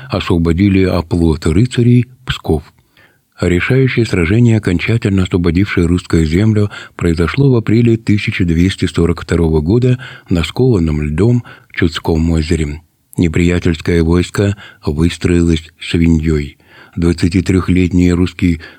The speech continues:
полководец Александр Невский расположил русское войско в следующем боевом порядке.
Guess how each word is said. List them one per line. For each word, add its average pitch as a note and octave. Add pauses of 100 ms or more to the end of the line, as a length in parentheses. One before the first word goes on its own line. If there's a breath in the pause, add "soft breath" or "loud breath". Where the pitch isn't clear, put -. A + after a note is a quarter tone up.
полководец F2
Александр E2+
Невский F2 (260 loud breath)
расположил F2+
русское G2+
войско A#2+ (240 loud breath)
в -
следующем G#2
боевом E2+
порядке. E2